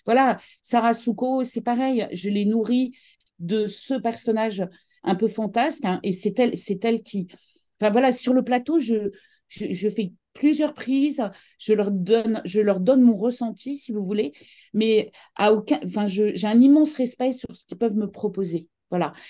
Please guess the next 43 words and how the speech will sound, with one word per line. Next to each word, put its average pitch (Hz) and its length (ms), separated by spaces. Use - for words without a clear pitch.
Et 180 140
comme 320 180
c'était - 240
un 208 80
tournage, 208 460
ça 185 100
vous 175 160
a 180 100
pas 226 200
échappé, 190 500
avec 165 180
des 143 220
enfants, 294 400
eh 349 120
bien, 349 420
il 226 140
fallait 277 380
être - 420
extrêmement 247 600
souple, 185 380
hein, 170 120
parce 208 140
que 233 100
les 240 240
enfants, 247 520
il 190 100
fallait 240 240
qu'on 226 180
joue 233 260
avec 208 280
eux, 180 160
au 208 120
sens 262 480
jouer. 226 480
Vous 185 60
voyez, 226 400
comment, 247 400
comment 294 200
on 277 140
joue 269 280
avec 208 280
un 196 100
enfant. 185 340